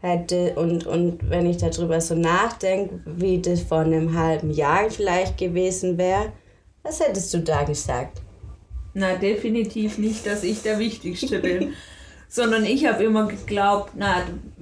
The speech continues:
Speaker 2: dass es mir gut geht, muss es erstmal allen anderen gut gehen. Ähm, nur so kann ich auch glücklich sein, wenn mein Umfeld glücklich ist und, ähm,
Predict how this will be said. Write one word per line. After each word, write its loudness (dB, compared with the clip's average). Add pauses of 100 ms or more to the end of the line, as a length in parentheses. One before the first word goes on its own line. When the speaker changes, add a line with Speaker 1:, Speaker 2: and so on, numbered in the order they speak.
(480)
Speaker 2:
dass 0
es -2
mir 2
gut 0
geht, 2
muss 2
es 0
erstmal 0
allen 0
anderen 0
gut -4
gehen. -4 (500)
Ähm, 0 (500)
nur 0
so 2
kann 0
ich 0
auch 0
glücklich -4
sein, 0
wenn 2
mein 0
Umfeld -4
glücklich -8
ist -8
und, -10
ähm, -6